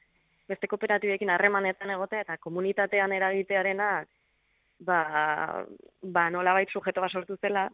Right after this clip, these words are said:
sortu behar zela horretarako, eta deialdi ireki horretan, ba, hortxe bertan hasi zen ja, ja Talaiosen parte hartzea.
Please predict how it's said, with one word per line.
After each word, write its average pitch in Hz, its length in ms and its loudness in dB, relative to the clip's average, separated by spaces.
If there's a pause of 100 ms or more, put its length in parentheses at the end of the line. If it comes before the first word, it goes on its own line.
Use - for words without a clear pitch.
sortu 185 220 -2
behar 180 240 2
zela 190 180 4
horretarako, 202 500 2
eta 190 300 2
deialdi 185 920 0 (220)
ireki 196 420 -2
horretan, 190 440 0
ba, 165 120 -8 (520)
hortxe 185 260 -2
bertan 170 300 -2
hasi 160 260 -10
zen 160 160 -16
ja, 151 160 -16 (760)
ja 175 140 -2
Talaiosen 165 480 -2
parte 165 280 -2
hartzea. 175 360 -2